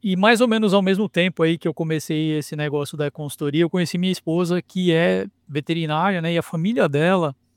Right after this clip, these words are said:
é de pecuaristas, aqui, é, na região de Lages, em Santa Catarina, que é uma região mais forte aqui no estado, é, na pecuária de corte, né? Eu comecei a ter o contato, então, né, isso já fazem aí uns vinte anos aí que eu a conheço, eu comecei a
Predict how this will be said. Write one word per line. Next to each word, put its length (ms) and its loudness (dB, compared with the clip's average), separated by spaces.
é 160 -2
de 500 -2
pecuaristas, 800 0
aqui, 760 -6
é, 440 -4
na 160 -4
região 320 -2
de 120 -2
Lages, 640 0
em 100 -4
Santa 260 -6
Catarina, 480 -2
que 80 -4
é 40 2
uma 160 0
região 340 0
mais 160 -2
forte 400 -2
aqui 180 -6
no 80 -4
estado, 540 -2
é, 160 -2
na 120 0
pecuária 380 -2
de 100 -10
corte, 480 -4
né? 100 -8
Eu 120 2
comecei 340 4
a 60 6
ter 160 -6
o 80 -2
contato, 580 -4
então, 420 -2
né, 220 -4
isso 260 -6
já 140 -4
fazem 480 -2
aí 160 0
uns 160 2
vinte 320 -2
anos 380 4
aí 180 0
que 100 -6
eu 100 0
a 40 -8
conheço, 560 -2
eu 60 -6
comecei 480 -4
a 200 -2